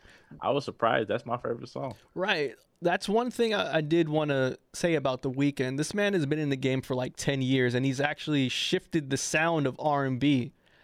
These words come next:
Speaker 2: And it doesn't seem like he's been in the game for that long, but he has,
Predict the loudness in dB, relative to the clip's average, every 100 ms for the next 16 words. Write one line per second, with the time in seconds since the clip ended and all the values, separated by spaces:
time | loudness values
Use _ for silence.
0 | _ -2 2 2 2 -2 _ _ -2 2
1 | 2 2 2 2 2 2 2 0 2 2
2 | 2 2 2 0 0 0 0 0 0 0
3 | 0 -2 0 0 0 -4 -2 0 0 -4
4 | -12 -18